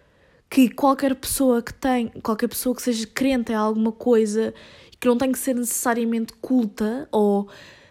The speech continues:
pensar sobre tudo, tipo, ter grandes questões filosóficas, isso faz-me confusão, pessoas que não têm questões filosóficas, tipo, não perguntam porquê é que estão aqui, que,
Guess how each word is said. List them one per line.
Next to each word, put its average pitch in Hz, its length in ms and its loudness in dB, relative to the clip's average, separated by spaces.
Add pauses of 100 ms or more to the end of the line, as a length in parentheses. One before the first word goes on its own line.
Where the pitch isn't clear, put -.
(120)
pensar 254 600 2
sobre 220 260 -6
tudo, 208 200 -6
tipo, 208 180 -8
ter 240 160 4
grandes 233 260 0
questões - 300 -6
filosóficas, 208 600 -4
isso - 100 -10
faz-me 302 260 -2
confusão, 247 460 0
pessoas 220 300 -2
que 240 100 -6
não 240 140 -2
têm 254 240 -2
questões 214 300 -6
filosóficas, 185 440 -8
tipo, - 160 -14
não 208 100 0
perguntam 254 480 0 (380)
porquê - 200 0
é - 20 2
que 311 80 -4
estão 269 160 -2
aqui, 226 260 -6
que, 226 240 -6